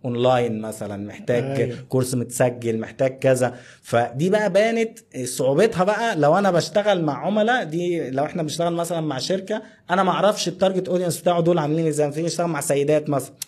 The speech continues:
Speaker 2: مم.
Speaker 1: مش فاهمهم خالص.
Speaker 2: مم.
Speaker 1: فلازم أفهمه. هنا بقى يجي دور الماركتنج ريسيرش والكلام ده كله،
Speaker 2: طبعًا.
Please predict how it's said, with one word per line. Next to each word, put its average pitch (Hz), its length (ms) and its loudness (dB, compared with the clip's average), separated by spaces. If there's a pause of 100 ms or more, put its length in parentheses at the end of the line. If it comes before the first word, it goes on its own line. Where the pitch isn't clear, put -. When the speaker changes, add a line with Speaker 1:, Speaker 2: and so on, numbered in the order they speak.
(120)
Speaker 2:
مم. 151 180 2
Speaker 1:
مش 139 100 0
فاهمهم 123 460 2
خالص. 147 560 0 (160)
Speaker 2:
مم. 147 140 -4
Speaker 1:
فلازم 175 300 2
أفهمه. 170 440 -2
هنا 170 120 2
بقى 165 180 2
يجي 165 120 -2
دور 156 180 2
الماركتنج 143 460 -2
ريسيرش 120 520 -6
والكلام 117 440 -8
ده 123 80 -6
كله، 139 320 0
Speaker 2:
طبعًا. 123 180 -4